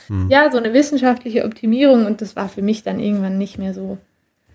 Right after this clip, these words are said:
Speaker 2: Also viele Sachen waren sowieso nicht praxisrelevant.
Speaker 1: Mhm.
Speaker 2: Natürlich gibt's dann immer eine Vergleichbarkeit, wenn man das über mehrere Jahre macht für sich selber, aber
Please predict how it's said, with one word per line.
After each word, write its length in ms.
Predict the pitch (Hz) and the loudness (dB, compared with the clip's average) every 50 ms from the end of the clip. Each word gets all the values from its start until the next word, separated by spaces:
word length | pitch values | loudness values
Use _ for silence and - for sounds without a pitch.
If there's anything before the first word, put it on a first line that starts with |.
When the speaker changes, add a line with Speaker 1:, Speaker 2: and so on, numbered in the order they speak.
| _ _ _ _ _ _ _ _ _ _ _ _ _ _ _ _ _ _ _ _ | _ _ _ _ _ _ _ _ _ _ _ _ _ _ _ _ _ _ _ _
Speaker 2:
Also 160 | - 202 214 | -6 -4 -4
viele 240 | 214 - 262 247 262 | 0 2 4 4 6
Sachen 300 | 247 247 247 247 240 226 | 6 6 4 6 4 4
waren 180 | 208 208 214 208 | 4 4 2 2
sowieso 260 | 202 202 214 226 254 | 2 4 4 6 6
nicht 200 | 269 254 262 - | 6 4 2 -2
praxisrelevant. 920 | - 240 233 233 - 247 233 240 - 233 226 226 214 220 220 226 226 - - _ _ _ _ _ | -8 -10 -10 -6 -4 -6 -6 -2 0 2 2 4 4 4 4 4 2 2 -2 _ _ _ _ _
Speaker 1:
Mhm. 320 | 107 98 95 95 98 113 - _ _ _ _ _ - | -2 0 0 0 -2 -4 -8 _ _ _ _ _ -8
Speaker 2:
Natürlich 400 | 208 190 - - 226 247 233 240 226 220 208 | -6 -4 0 2 4 4 4 2 0 -4 -2
gibt's 240 | 202 226 196 - - | -4 -8 -8 -6 -4
dann 140 | - 190 202 | -4 -2 2
immer 160 | 220 214 208 | 2 2 4
eine 100 | 208 208 | 2 0
Vergleichbarkeit, 880 | 196 - 202 196 202 196 202 214 214 - 208 202 - - 202 202 196 | 0 -2 -6 -4 -2 0 0 0 0 -2 -8 -8 -4 -4 -4 -4 -2
wenn 80 | 202 196 | -2 -4
man 120 | 196 196 | -2 -2
das 140 | 196 196 - | -4 -4 -6
über 160 | - 196 196 | -6 -4 -2
mehrere 340 | 196 202 196 202 196 196 196 | -2 0 0 0 0 0 0
Jahre 420 | 196 196 202 220 240 254 240 240 233 | 0 0 2 2 2 2 4 4 4
macht 320 | 226 233 226 226 - - | 4 4 2 -2 -6 -10
für 120 | _ 226 | _ -2
sich 200 | 220 220 214 214 | 0 0 0 -2
selber, 460 | - 220 208 208 214 208 208 208 - - | -2 -2 -2 -2 -2 -2 -4 -8 -8 -8
aber 220 | 202 196 196 | -8 -6 -6